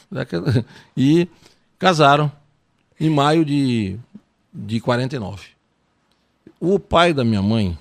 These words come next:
o Zé Costa, já tava morando na banda de Baca-, saiu de Grajaú, tem Bacabal. E ele disse, "Tenente", tem a história do tenente também a contar, porque meu pai era um oficial do exército, patente firme, né? É,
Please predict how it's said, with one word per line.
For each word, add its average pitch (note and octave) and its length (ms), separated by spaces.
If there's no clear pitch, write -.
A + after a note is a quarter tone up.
o A2+ 100
Zé G#2+ 140
Costa, A2+ 380
já G#2+ 180
tava A2+ 180
morando G#2+ 400
na G#2 220
banda G#2+ 180
de G#2 60
Baca-, A2 260
saiu G#2+ 180
de G2+ 80
Grajaú, A2 340
tem A#2 200
Bacabal. G#2 580
E D3 120
ele D3 120
disse, A#2 240
"Tenente", B2 560
tem C#3 80
a B2+ 40
história B2+ 220
do - 40
tenente A#2 260
também G#2 240
a - 20
contar, G2+ 260
porque G#2+ 140
meu G#2+ 160
pai G#2+ 140
era G#2+ 80
um - 20
oficial G2 420
do F#2+ 80
exército, F#2 440
patente - 560
firme, G2 480
né? G2+ 160
É, G#2+ 680